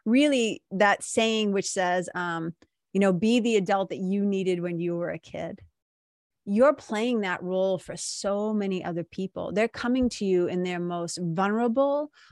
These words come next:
overwhelmed, scared, um,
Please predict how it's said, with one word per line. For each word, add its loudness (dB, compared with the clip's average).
overwhelmed, 4
scared, 0
um, -2